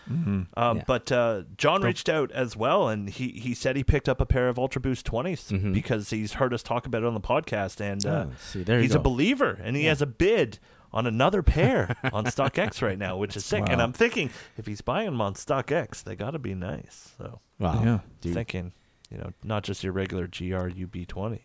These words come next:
Speaker 3: Yeah, yeah.
Speaker 2: So shout out to John. Thanks, buddy.
Speaker 3: Or, or even, um, every now and then, I'll, it,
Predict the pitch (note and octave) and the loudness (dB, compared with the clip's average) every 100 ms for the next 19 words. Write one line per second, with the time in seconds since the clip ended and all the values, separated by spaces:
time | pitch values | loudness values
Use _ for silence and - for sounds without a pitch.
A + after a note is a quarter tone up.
0 | _ G#2 F2 - _ F2 D#2 - - _ | _ -2 -2 -4 _ -8 -8 -12 -20 _
1 | - - - - B2+ D3+ C3 - - - | -12 -12 -12 -6 -2 -2 -4 -8 -10 -12
2 | - - _ _ _ C#3 G#2 - G2+ A2 | -18 -20 _ _ _ -10 -8 -4 0 0
3 | F2 F2 - A#2+ A2 - A#2+ C#3 F3+ F3+ | -2 -6 -6 -4 -2 0 -2 0 -2 -4
4 | D#3 A#2 - _ - - - F#2 F2+ F2+ | -6 -10 -14 _ -18 -4 -2 -2 -2 -4
5 | F2+ - _ A2 B2+ D#3 C3 A2+ G2+ F2+ | -8 -12 _ -2 0 0 2 2 0 0
6 | G2+ G#2+ F#2 G2+ - _ _ _ _ _ | -2 0 -2 -6 -10 _ _ _ _ _
7 | _ _ - G2 B2 C3+ C3 C3+ _ _ | _ _ -2 2 4 4 0 -4 _ _
8 | _ _ _ _ _ - B2 | _ _ _ _ _ -8 -8